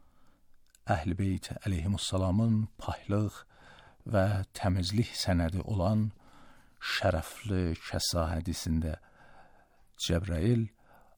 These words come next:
Allah Taaladan soruşur: "İlahi, o al-i əbanın altında kimlər qərar tapıblar?" Allah Taala onları Həzrəti Zəhra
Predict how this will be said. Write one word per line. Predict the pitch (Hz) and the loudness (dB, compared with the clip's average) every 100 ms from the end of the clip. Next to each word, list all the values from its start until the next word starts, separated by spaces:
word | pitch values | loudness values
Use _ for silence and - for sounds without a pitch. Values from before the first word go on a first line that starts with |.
| _ - | _ -4
Allah | 92 82 110 95 | 0 2 2 -2
Taaladan | - - 104 101 82 82 82 | 0 2 2 0 0 0 -2
soruşur: | 78 - 98 95 - 85 - - _ _ _ _ - | -2 -4 -6 -6 -4 -6 -8 -20 _ _ _ _ -8
"İlahi, | 76 80 80 90 - - _ - - - - - - - _ _ _ _ - | -2 -2 -2 -4 -8 -14 _ -20 -20 -20 -20 -20 -20 -20 _ _ _ _ 0
o | 123 123 - _ | 4 4 0 _
al-i | - 131 127 107 | 6 8 8 4
əbanın | - 104 95 92 98 98 | -2 0 2 2 2 -2
altında | - 87 - 95 90 95 - - _ - | -2 -4 -2 0 2 0 -2 -10 _ -14
kimlər | - - 95 92 90 80 | -8 -2 0 0 0 -2
qərar | - 80 85 - | -4 -2 -4 -6
tapıblar?" | 90 - - - 82 - - _ _ - - - - - - - _ - - - | -8 -10 -10 -10 -10 -16 -20 _ _ -20 -20 -20 -20 -20 -20 -20 _ -20 -20 -10
Allah | - 101 87 - | -2 0 0 -4
Taala | - 82 85 104 95 - - - - - - _ - | -2 0 2 2 0 -10 -20 -20 -20 -20 -20 _ -4
onları | 104 98 90 104 107 85 | 0 2 2 2 0 -2
Həzrəti | - 85 82 90 - 87 | -4 -2 0 -2 -2 -4
Zəhra | 87 87 85 - 92 95 | -4 -2 -4 -2 0 0